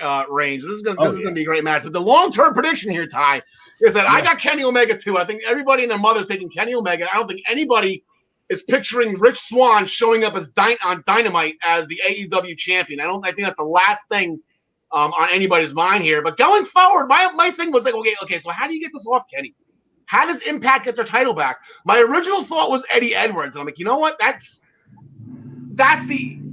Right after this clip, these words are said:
Speaker 1: that's an answer. He's gonna get his shot." I think maybe they do, for one year, they do away with the five-person match at Slammiversary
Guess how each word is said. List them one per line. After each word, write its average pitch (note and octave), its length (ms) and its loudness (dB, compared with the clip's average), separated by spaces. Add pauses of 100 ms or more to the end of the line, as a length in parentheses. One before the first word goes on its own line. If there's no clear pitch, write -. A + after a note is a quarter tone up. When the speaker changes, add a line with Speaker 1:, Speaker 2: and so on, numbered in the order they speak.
Speaker 1:
that's C4 280 2
an C4 80 -2
answer. A3 340 0
He's C#4 320 -2
gonna F4+ 160 0
get D4+ 160 0
his D#4 160 -4
shot." C#4 400 2
I F#3 100 -2
think C4+ 240 -8
maybe B3+ 440 -4 (320)
they G#3+ 160 0
do, B3+ 220 -6
for A#3+ 240 4
one D4 280 2
year, C#4+ 220 0
they G#3 180 0
do C4 300 -2
away A#3 340 4
with G#3 220 0
the - 100 -8
five-person A3 840 2
match G#3+ 300 2
at F3+ 140 -4
Slammiversary F#3 920 0